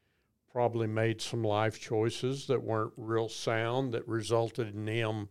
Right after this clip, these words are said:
roofing houses at the ripe old age of seventy plus.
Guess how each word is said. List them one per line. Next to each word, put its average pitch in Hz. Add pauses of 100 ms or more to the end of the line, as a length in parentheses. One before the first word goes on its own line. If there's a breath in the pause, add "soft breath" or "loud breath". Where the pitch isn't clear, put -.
(1200)
roofing 117
houses 113
at 113
the 110
ripe 113
old 113
age 113
of 107 (180)
seventy 113 (180)
plus. 113